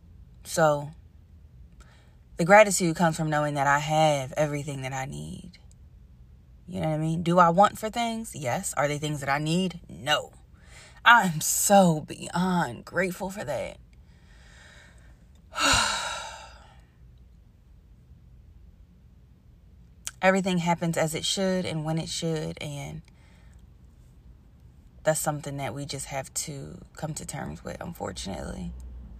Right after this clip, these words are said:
So, regrets are a part of the path, the process for us all in some way, shape, or form. Now,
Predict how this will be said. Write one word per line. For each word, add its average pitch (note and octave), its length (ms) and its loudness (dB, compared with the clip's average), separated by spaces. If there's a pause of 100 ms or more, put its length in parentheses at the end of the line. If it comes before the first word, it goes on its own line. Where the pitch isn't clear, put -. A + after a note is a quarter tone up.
(800)
So, D#3+ 440 -6 (600)
regrets D#3+ 520 0
are D#3 480 -2 (1400)
a E3 100 0
part E3 260 0
of D#3 120 -2
the D#3 80 -8
path, D3+ 420 -6
the - 100 -10
process C3+ 840 -8 (800)
for C3+ 220 -4
us D3+ 140 -8
all E3+ 400 -2 (380)
in D3+ 100 -6
some D3+ 240 -2
way, D3 120 -6
shape, - 260 -8
or - 60 -8
form. F#3+ 380 0
Now, A#3+ 400 6